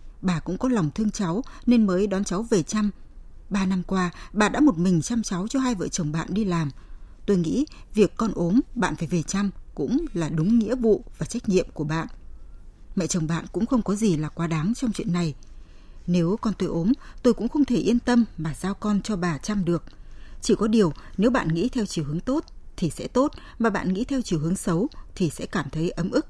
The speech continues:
và khó chịu trong lòng. Ông bà chăm con cho bạn từ lúc còn nhỏ, vất vả nhất.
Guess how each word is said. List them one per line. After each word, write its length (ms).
và 160
khó 200
chịu 300
trong 200
lòng. 180
Ông 140
bà 260
chăm 200
con 180
cho 120
bạn 280
từ 80
lúc 180
còn 200
nhỏ, 260
vất 240
vả 180
nhất. 240